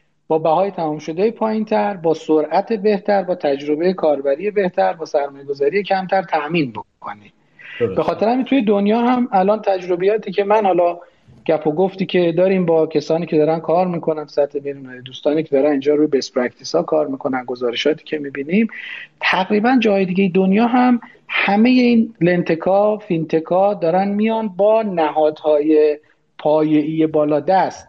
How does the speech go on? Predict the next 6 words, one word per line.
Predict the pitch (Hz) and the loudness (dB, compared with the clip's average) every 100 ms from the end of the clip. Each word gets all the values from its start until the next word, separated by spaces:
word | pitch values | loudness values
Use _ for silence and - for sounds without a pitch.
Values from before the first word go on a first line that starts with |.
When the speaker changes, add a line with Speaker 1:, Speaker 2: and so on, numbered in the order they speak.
| _ | _
Speaker 1:
که | 147 | -8
با | 139 143 143 135 123 - _ - | -4 0 2 0 -4 -16 _ -6
رگولاتور | 143 156 151 160 156 151 214 | -2 0 0 0 0 0 -2
اصلی | 240 175 147 - 135 | 2 0 -2 -6 -4
در | 139 143 135 | -2 -2 -2
واقع | 135 135 135 135 127 | 0 0 2 0 -2